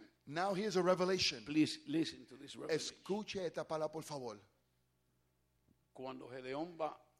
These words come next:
Speaker 1: When Gideon goes,
Speaker 2: hay dos personas hablando
Speaker 1: there are two people speaking.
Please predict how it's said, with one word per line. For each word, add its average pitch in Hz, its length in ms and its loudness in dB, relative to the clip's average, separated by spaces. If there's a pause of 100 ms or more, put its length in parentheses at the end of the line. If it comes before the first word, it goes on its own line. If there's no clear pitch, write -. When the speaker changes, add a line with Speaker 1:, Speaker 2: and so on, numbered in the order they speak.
(120)
Speaker 1:
When 117 140 -10
Gideon 151 360 0
goes, 127 400 -6 (440)
Speaker 2:
hay 143 280 0
dos 151 220 -8
personas 131 580 -10
hablando 120 500 -12
Speaker 1:
there 123 120 0
are 113 80 0
two 160 160 -2
people 143 280 -8
speaking. 131 460 -10